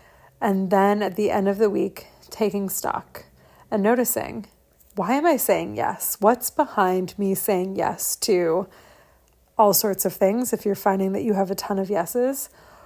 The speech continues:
Or perhaps you notice, "I'm actually really good at saying no. That's a strength.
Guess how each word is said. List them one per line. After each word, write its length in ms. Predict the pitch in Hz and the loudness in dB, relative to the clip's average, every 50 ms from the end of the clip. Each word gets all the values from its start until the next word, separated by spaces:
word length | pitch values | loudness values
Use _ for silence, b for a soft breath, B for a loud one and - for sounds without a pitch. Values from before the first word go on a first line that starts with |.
| B B B B B _ - | B B B B B _ 4
Or 160 | 269 269 294 294 | 6 6 6 6
perhaps 460 | - 262 226 202 175 170 - - 247 | 4 2 4 6 4 4 2 0 -4
you 60 | 233 | 0
notice, 420 | 214 233 247 214 196 190 - - - | 2 2 2 2 0 -2 -4 -6 -8
"I'm 100 | 277 196 | -8 -6
actually 400 | 202 214 214 - - 269 254 233 | -6 -6 -6 -4 0 0 0 0
really 300 | 196 185 202 202 190 196 | 2 2 2 2 2 2
good 260 | 170 165 - 185 185 | 0 0 -2 0 0
at 120 | 196 196 | 0 -4
saying 280 | - - 208 196 190 185 | -2 -2 -2 -2 -2 -2
no. 220 | 180 180 175 180 | -2 -2 0 0
That's 240 | 185 196 196 190 - | 0 -2 -2 -2 -2
a 80 | 233 214 | -2 -2
strength. 580 | - - - 208 180 180 214 233 247 - - | -2 -2 -2 -2 -2 -2 -2 -4 -6 -10 -16